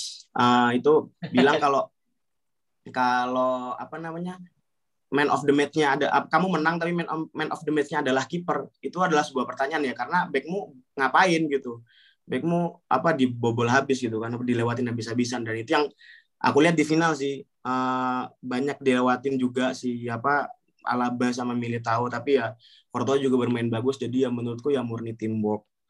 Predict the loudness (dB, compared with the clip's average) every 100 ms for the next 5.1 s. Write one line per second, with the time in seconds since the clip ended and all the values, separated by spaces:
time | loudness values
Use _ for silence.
0 | _ _ _ _ _ -2 0 0 -2 -6
1 | _ -4 -2 0 0 -2 -8 _ -4 -2
2 | -4 -6 -6 -6 -6 -2 0 0 -2 _
3 | -6 -4 -2 -2 0 0 0 0 0 -2
4 | -4 -4 -4 -6 -6 -8 -6 -4 -4 -4
5 | -6